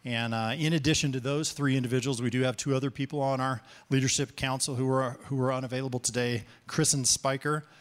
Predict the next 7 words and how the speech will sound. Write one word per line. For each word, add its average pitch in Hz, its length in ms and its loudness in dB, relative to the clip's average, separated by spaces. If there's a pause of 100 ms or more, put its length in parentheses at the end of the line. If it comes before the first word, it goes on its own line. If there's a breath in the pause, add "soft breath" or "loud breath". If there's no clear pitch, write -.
(200 loud breath)
uh, 113 260 0 (260)
and, 113 400 -2
uh, 113 260 -4
Chris 143 420 0
Eisenberg 113 560 -2
are 120 120 -10
both, 117 440 -8